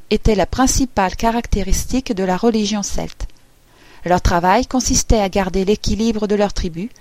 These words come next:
avec la nature et l'autre monde. Ils créaient les lois de la tribu et cherchaient des moyens pour améliorer la vie de leur peuple. Responsables des cérémonies sacrées, les druides avaient aussi comme charge l'enseignement, la diplomatie,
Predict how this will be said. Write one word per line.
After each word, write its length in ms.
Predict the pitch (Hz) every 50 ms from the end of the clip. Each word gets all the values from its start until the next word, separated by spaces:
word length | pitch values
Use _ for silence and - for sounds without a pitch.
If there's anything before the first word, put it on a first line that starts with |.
| - - - -
avec 280 | 185 180 196 202 - -
la 80 | 196
nature 440 | 196 208 202 - - - 196 196 208 - -
et 80 | 190 175
l'autre 280 | 180 180 - - 180
monde. 300 | 165 160 151 143 143 156 - - - _ - - - - _ _ _ _ _ _ - - - _ - - - - - - - - -
Ils 160 | 202 202 - -
créaient 320 | - - 214 208 214 226
les 160 | 226 214 208
lois 280 | 196 190 185 196 214 226
de 100 | 214 208
la 140 | 185 180 -
tribu 380 | - - 190 160 165 190 247 - - - - -
et 60 | - 185
cherchaient 460 | - - 233 220 175 - - 247 196
des 80 | 214
moyens 420 | 202 196 196 190 190 180 180 196 220 - - - -
pour 160 | - 202 196
améliorer 520 | 208 214 226 226 220 220 226 214 208 220 220
la 120 | 202 180
vie 160 | 175 - 233
de 100 | 240 254
leur 160 | 226 208 190 -
peuple. 380 | - - 156 151 - - - - - _ - - _ _ _ _ _ _ _ - - - -
Responsables 760 | - 196 190 - - 226 220 - - - 226 220 208 196 180
des 100 | 165 196
cérémonies 580 | - - - 214 220 226 214 214 208 196 202 196
sacrées, 500 | - - 180 175 - - - 175 196 - - - - - -
les 120 | 196 208 214
druides 340 | 202 196 226 269 277 247
avaient 180 | 247 214 196 214
aussi 340 | 214 226 - - - 240 -
comme 200 | - 202 180 165
charge 420 | - - 208 180 190 202 208 - - - - - -
l'enseignement, 640 | 185 202 202 - - 214 196 190 180 175 180 214 - - _ - _ - - - - - -
la 180 | 180 180 185 180
diplomatie, 800 | 170 240 233 - - 233 208 196 190 - - - - 214 -